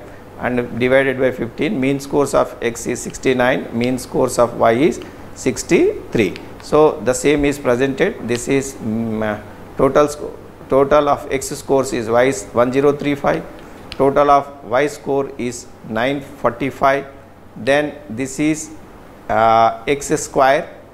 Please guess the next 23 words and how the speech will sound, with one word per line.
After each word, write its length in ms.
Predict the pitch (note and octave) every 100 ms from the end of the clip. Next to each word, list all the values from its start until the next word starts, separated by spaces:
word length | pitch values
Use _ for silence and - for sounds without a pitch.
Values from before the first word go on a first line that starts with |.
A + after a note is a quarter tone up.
| - - - - - -
this 180 | - -
is 140 | C3+
squared, 520 | - C3+ B2+ C3+ F#3 - - - - - - -
uh, 120 | - F2+
s-, 120 | - -
uh, 720 | G#2+ G#2+ G#2+ G#2+ G#2 G#2 G#2
then 320 | A2 C3 C3+ B2
this 180 | B2
is 180 | C#3+ A#2+
Y 260 | A2+ A#2+ C3+
square. 440 | C3 C#3+ C3+ A#2+
In 160 | G#2 B2
the 80 | C3
formula 460 | B2 B2 C3 C#3
you 140 | C3 C3
can 200 | C3+ B2
see 320 | C#3+ D3+ G3 - - - -
this 240 | D3 A#2+
is 320 | D3+ F#3 - - - - - - -
sum 380 | - - C3+ C#3
of 220 | C#3+ C#3
the 300 | D#3+ G#3 -
squared 640 | - - C3+ C3+ D3+ G3+